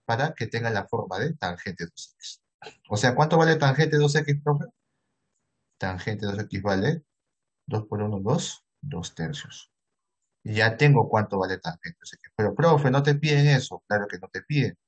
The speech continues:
está pidiendo tangente cuatro X. ¿Y a qué es igual a tangente cuatro X?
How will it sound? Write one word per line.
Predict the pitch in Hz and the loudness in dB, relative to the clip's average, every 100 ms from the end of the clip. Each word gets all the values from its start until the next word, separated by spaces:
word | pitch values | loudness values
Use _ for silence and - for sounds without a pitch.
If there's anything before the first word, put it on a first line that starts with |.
| _ _ | _ _
está | - - 104 | -10 -4 0
pidiendo | 110 101 | 0 -2
tangente | 87 - - 85 | -4 -4 -6 -4
cuatro | 95 104 170 | -4 0 0
X. | 170 135 - _ _ - | 0 -8 -14 _ _ -2
¿Y | 139 | 2
a | 139 | 4
qué | 190 | 4
es | |
igual | 202 196 | 4 4
a | 180 | 4
tangente | 170 160 185 175 | 2 0 0 0
cuatro | 196 208 220 | -2 0 -2
X? | 214 - - | -2 -14 -18